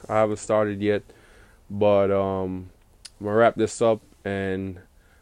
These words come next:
as I said before, look out for another episode dropping tomorrow. I wanna give you guys a full hour. Um, I might have a special guest. So, um, stay tuned. And, and thanks for following, um,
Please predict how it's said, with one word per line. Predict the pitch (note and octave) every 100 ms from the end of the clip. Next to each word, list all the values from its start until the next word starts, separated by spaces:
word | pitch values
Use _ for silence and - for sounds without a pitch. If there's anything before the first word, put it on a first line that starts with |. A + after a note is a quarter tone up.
| _
as | G2
I | G#2+
said | - A#2
before, | G#2+ - A2+ G#2
look | G#2 A2+
out | G#2+
for | - G#2
another | G#2 G2+ G2+
episode | F#2 - - G#2 G2
dropping | F#2+ G2+ - G2+
tomorrow. | - G#2 G2+ G#2 G2+ G2+ F#2+ _ _ _ _ -
I |
wanna | D#2+ F#2+
give | F#2+ F#2+
you | F#2+
guys | F#2+ F#2+ F2+
a |
full | E2+ G#2+ G2
hour. | - F#2 F#2+ F#2+ F#2 _ _ _ _ _ _ -
Um, | - G2+ F#2+ F2+ D#2+ D2+ -
I | F#2+
might | G#2 A2
have | G#2+ G#2 G2
a | F#2+ F#2
special | - G2+ G2 F2+
guest. | G2 F#2 - - _ - - _
So, | - - G2 F#2+ F#2 F2 -
um, | F2+ F2+ F2 D2+ F#2
stay | - - G#2+
tuned. | G#2 - G#2+ F#2+ F2+
And, | F#2+ F#2+ F#2+
and | G2 F#2+ F#2
thanks | - C#3 -
for | C#3
following, | - C3+ C3+ C3 A#2+ A2+ G#2+ - - - - - - - -
um, | A#2 A2+ G#2+ G2+ G2+ F#2